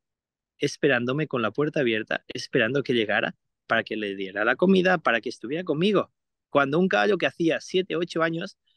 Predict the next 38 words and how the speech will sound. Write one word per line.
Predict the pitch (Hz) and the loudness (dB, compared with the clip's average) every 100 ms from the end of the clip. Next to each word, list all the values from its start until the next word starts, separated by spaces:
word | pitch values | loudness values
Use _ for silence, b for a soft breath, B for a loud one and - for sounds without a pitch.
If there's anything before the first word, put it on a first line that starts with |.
| _ | _
que | - | -8
no | 143 | -4
había | 196 220 | 0 0
visto | 214 - 143 | 0 -2 -4
nunca | 151 196 196 - | 0 0 0 0
una | 185 214 | -2 -2
persona | 165 165 175 165 196 B B - | -4 -4 -4 -4 -6 B B -4
que | 135 | -2
había | 185 | -2
estado | 180 175 165 | -2 -2 2
libre | 170 175 165 | 2 2 0
toda | 147 147 | -2 -2
la | 123 | -2
vida, | 143 120 - _ - | -6 -8 -12 _ -16
solo | - 214 175 | -4 -2 -2
con | 156 | -2
una | 165 196 | -6 -4
semana | 202 180 160 156 | -4 -4 -6 -4
de | 135 | -4
trabajo, | 117 120 151 - | -4 0 -2 -2
solo | 123 170 190 | -6 -4 -2
con | 160 | -2
una | 151 | -4
semana | 139 139 123 | -8 -4 -2
de | 113 | -2
estar | - 147 | -2 -4
con | 170 | -2
nosotros, | 143 143 - - _ _ _ | -4 -4 -6 -10 _ _ _
era | - 147 | 0 2
mucho | 143 165 165 | 2 2 0
más | 147 - | -2 -2
feliz | 123 156 208 _ _ - | 0 2 0 _ _ -8
que | - | 0
la | 120 | 2
vida | 131 131 | 2 0
que | 113 | -2
tenía | 107 110 92 | -6 -6 -4
libre. | 98 87 - | -4 -6 -12